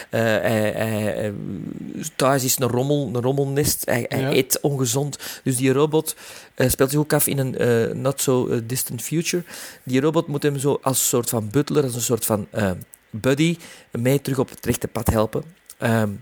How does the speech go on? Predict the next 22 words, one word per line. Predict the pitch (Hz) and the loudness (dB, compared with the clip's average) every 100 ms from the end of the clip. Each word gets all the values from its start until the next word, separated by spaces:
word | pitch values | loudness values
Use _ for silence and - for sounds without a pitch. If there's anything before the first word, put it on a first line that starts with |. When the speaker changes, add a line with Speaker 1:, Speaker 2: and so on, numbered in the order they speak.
| _ - - | _ -20 -12
Speaker 1:
maar | 113 113 135 - | -2 0 0 0
Frank | - 127 123 | 2 2 2
Langella | 113 107 113 135 135 - - - _ | 2 2 2 2 -2 -8 -20 -20 _
is | - 123 - - | -4 0 0 -2
vroeger | 113 127 123 117 | 2 2 2 -2
een, | 113 104 95 | -2 -2 -2
eh, | 120 104 - | -4 -4 -4
meester | 98 107 120 123 - | -4 0 2 2 0
inbreker | - 160 156 160 139 | -2 0 0 0 0
geweest | 123 120 135 - - - | 2 2 0 -2 -6 0
en | 117 117 - - - - - | 0 0 -10 -18 -18 -20 -4
leert | 117 131 160 - | 2 4 2 2
de | 117 | 2
robot | 113 104 131 | 2 2 0
eigenlijk | - 120 120 120 | 0 2 2 0
om | 113 | 0
hem | 113 | 0
Speaker 2:
De | 104 | 0
Speaker 1:
te | 98 | 2
helpen | 113 - | 2 4
Speaker 2:
trucjes. | 113 87 - - | 2 2 -4 0
Speaker 1:
ook | 135 - | -2 0